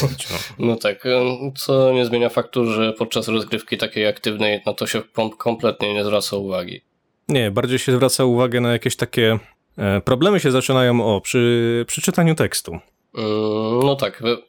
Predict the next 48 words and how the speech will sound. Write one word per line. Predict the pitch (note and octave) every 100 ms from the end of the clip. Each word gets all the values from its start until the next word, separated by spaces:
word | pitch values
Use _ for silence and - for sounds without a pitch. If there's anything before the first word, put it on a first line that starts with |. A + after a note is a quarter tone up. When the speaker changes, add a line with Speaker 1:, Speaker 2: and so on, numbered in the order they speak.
| _ _
Speaker 1:
To | -
myślę, | A#2+ A2 A2
że | F#2+
tak. | E2+
Speaker 2:
faktycznie, | - - G2+
em, | G2+ G2+ G2+ G2+ G#2
jesteś | G#2 - G#2+
na | G#2
przykład | - G#2
w |
takim | G#2+ - G#2
Bla-, | G#2 G#2 G#2
Blade | A2 G2+ G#2+
and | G2+
Sorcery, | - G#2+ G#2 - A2+ A#2
no | A2
to | G#2 A2 G#2 G#2 G#2+ G#2
z | G#2
daleka | G#2 G#2 - G#2+
ani | G#2 A2
cholery | - A#2+ A2+ G#2+
nie | G2+
przeczytasz | - G2 - G#2+
tekstu, | - - A2+
trzeba | G#2+ G#2+ G#2
autentycznie, | G#2 G#2+ A2+ - G2+
fizycznie | - G#2+ - G#2+
do | G#2+
tego | G#2 G2+
podejść | - A2 A2+
i | A2
naprawdę | F#2+ A2 A2
przyjrzeć | - - A2 G2+ -
się, | G2
żeby | G2 G2
sobie | - G#2+
przeczytać | A2 - G2 -
tak, | G2+
jakbyś | G2+ G2 -
miał | G2
wadę | G2+ G2
wzroku, | G2 G2 E2+ F2+
mniej | F2
więcej | E2+ G2
tak | F#2 F2
to | -
działa. | - -
Speaker 1:
Tak, | F2+